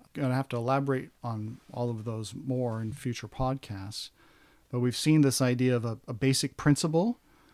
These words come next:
come from Hebrews chapter five and verse twelve.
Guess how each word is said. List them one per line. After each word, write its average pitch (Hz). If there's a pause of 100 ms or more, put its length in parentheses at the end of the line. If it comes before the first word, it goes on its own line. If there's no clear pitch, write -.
(400)
come 156
from 139
Hebrews 143
chapter 135
five 131
and 127
verse 120
twelve. 151